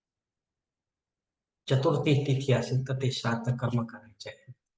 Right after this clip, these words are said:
अन्यथा करू नये.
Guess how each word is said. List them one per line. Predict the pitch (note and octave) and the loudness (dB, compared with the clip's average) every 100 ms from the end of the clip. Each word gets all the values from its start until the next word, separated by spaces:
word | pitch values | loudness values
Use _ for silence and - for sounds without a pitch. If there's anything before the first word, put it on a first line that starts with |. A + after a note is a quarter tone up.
| _ _ _ _ _ _ _ _ _ _ _ _ _ _ _ _ _ _ _ _ - B4+ _ _ _ _ _ _ _ _ - | _ _ _ _ _ _ _ _ _ _ _ _ _ _ _ _ _ _ _ _ -18 -18 _ _ _ _ _ _ _ _ 2
अन्यथा | C#3 - - A3 D3 C3 C#3+ - B2+ | 2 4 4 4 8 8 8 4 2
करू | C3 C3 C3+ | 6 8 8
नये. | - | 6